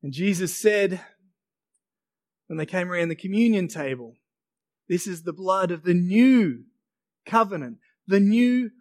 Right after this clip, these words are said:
contract, the new relationship poured out for you, for the forgiveness of the damage that we've done."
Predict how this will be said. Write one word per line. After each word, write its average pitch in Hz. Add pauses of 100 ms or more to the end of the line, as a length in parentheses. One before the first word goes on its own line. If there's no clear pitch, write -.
(220)
contract, 185 (160)
the 196
new 233 (180)
relationship 196 (1400)
poured 214
out 185
for 185
you, 165 (760)
for 185
the 180
forgiveness 196 (220)
of 175
the 180
damage 202
that 208
we've 190
done." 143